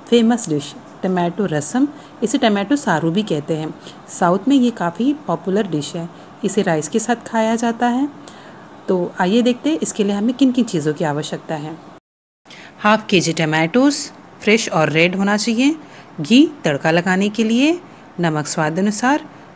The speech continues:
हींग और तड़का लगाने के लिए हमें यूज़ करना है चना दाल, उड़द दाल, जीरा, सरसों, सूखी लाल मिर्च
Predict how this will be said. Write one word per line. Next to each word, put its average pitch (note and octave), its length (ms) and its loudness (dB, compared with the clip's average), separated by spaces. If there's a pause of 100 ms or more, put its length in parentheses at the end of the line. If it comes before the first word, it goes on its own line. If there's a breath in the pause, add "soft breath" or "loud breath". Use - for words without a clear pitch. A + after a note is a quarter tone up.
(220)
हींग C4 360 4 (600)
और F3 220 0 (140)
तड़का F3+ 240 2
लगाने F#3+ 360 2
के G#3 140 0
लिए G#3 200 2
हमें F#3+ 260 -2
यूज़ E3+ 240 -2
करना E3+ 200 -4
है E3 60 -4
चना E3 300 -4
दाल, G#3+ 240 2
उड़द E3 380 -2
दाल, G3+ 240 0 (460 loud breath)
जीरा, F3+ 540 2
सरसों, G3 600 -2
सूखी F#3+ 400 -2
लाल F3 260 2
मिर्च C#4 380 0